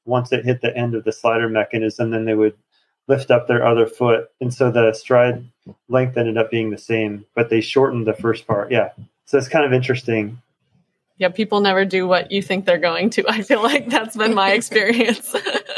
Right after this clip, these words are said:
Speaker 1: Yeah. The other thing that was weird was, you know, with running, you have heel strikers and forefoot strikers.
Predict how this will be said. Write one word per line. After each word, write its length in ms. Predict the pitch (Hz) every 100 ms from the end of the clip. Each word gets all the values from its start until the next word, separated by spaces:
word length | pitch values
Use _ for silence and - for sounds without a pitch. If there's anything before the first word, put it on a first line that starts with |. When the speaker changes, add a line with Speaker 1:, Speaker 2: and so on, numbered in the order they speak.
| - -
Speaker 1:
Yeah. 640 | 139 156 175 170 139 117 120 - - -
The 60 |
other 160 | 165 240
thing 220 | 254 208
that 120 | 175
was 180 | 156 123
weird 260 | 135 143 143
was, 400 | 135 120 - _
you 100 | 156
know, 140 | 139 131
with 180 | 127
running, 360 | 127 135 147 139
you 120 | 131
have 340 | 113 120 120 - _ _ _
heel 200 | - 151
strikers 720 | 147 139 127 127 123 123 117
and 460 | 117 110 110 113 - _ _
forefoot 360 | 127 120 123 120
strikers. 720 | - 110 107 113 110 107